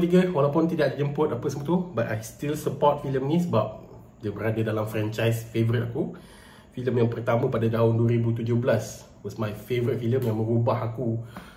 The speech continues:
uh, untuk tonton filem tempatan kembali. Dan dua ribu lapan belas aku start review filem.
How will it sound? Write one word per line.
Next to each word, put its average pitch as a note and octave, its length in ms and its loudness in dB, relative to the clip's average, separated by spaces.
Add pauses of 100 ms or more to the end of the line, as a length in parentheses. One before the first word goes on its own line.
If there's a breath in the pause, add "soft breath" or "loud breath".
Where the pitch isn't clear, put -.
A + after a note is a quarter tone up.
(240 loud breath)
uh, G#2+ 160 2
untuk A#2 300 -2
tonton A2+ 320 2
filem A2+ 240 0
tempatan G#2+ 420 0
kembali. A2+ 540 0 (320 loud breath)
Dan A#2+ 480 -4
dua E3+ 160 0
ribu G3+ 80 0
lapan F#3 240 2
belas F3 160 6
aku F3 80 0
start C3 320 -2
review C#3 320 -2
filem. C3+ 240 -4